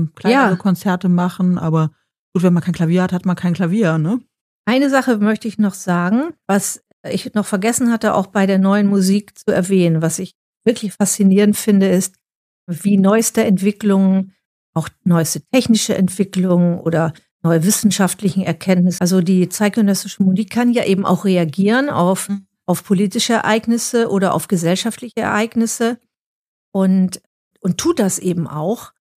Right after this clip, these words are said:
Speaker 2: Und wir werden zum Beispiel beim Festival auch eine Tanzperformance mit V-R-Brillen haben, wo man mit der Augmented oder der Virtual Reality arbeitet. Das finde ich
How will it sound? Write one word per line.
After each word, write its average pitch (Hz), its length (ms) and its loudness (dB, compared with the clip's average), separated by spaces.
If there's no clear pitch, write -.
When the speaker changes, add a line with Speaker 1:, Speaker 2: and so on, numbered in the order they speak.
Speaker 2:
Und 185 460 -2
wir 175 140 -2
werden 185 320 0
zum 185 180 -2
Beispiel 185 640 -2
beim 165 280 -2
Festival 185 760 -2
auch 165 220 0
eine 170 360 -2
Tanzperformance 175 1000 -2
mit 190 140 -2
V-R-Brillen 180 920 -2
haben, 214 240 0
wo 185 80 0
man 170 480 2
mit 170 200 -2
der 175 140 2
Augmented 190 720 0
oder 170 380 0
der 160 240 -2
Virtual 196 320 0
Reality 196 640 0
arbeitet. 185 720 -4
Das - 140 -6
finde 226 200 2
ich - 280 -6